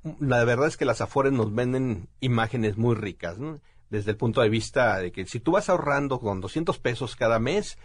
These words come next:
la verdad es que vas a tener un fondo de retiro bastante bueno y entonces más los rendimientos.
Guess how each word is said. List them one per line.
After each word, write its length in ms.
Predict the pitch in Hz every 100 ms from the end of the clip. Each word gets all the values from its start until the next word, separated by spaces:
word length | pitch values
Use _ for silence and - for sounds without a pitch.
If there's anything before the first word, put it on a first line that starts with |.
| - -
la 100 | 113
verdad 180 | 113 107
es 100 | -
que 60 |
vas 120 | 117
a 60 | 110
tener 200 | 110 107
un 100 | 113
fondo 340 | - 110 107 95
de 140 | 87
retiro 420 | 98 - 110 107
bastante 440 | 92 - 107 - 92
bueno 380 | 131 185 170
y 120 | 135 101
entonces 360 | 95 107 110
más 160 | 104 101
los 120 | 98
rendimientos. 640 | 98 107 120 170 170 190